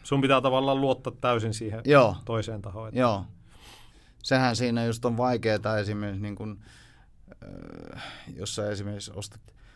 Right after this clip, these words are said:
Speaker 2: ostat jotain koodausta,
Speaker 1: Mm.
Speaker 2: niin se on lähestulkoon pakko ostaa,
Speaker 1: Mm.
Speaker 2: koska se vaatii sen verran ammattitaitoa,
Speaker 1: Joo.
Speaker 2: että sä et pysty lähteä itse vaan kirjoittamaan niitä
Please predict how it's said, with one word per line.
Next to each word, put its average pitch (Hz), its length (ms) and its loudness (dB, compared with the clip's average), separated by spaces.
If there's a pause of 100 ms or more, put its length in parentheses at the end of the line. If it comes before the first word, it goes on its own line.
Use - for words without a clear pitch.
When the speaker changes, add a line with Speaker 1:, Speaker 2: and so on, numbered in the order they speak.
(240)
Speaker 2:
ostat 107 360 -6
jotain 98 460 -2 (1400)
koodausta, 90 600 0 (280)
Speaker 1:
Mm. 143 320 -2 (880)
Speaker 2:
niin 107 440 -2 (360)
se - 120 -4
on 120 100 2
lähestulkoon 120 680 2
pakko 117 520 2
ostaa, 95 500 -2 (240)
Speaker 1:
Mm. 131 300 -4 (600)
Speaker 2:
koska 107 280 -2
se 107 140 0
vaatii 107 400 4
sen 104 200 0
verran 104 440 -4
ammattitaitoa, 107 720 0
Speaker 1:
Joo. 104 100 0
Speaker 2:
että 98 120 -4
sä 113 80 0
et 101 120 -6
pysty 117 260 -4
lähteä 120 300 0
itse 117 340 0
vaan 95 200 -4
kirjoittamaan 98 640 -6
niitä 92 300 -8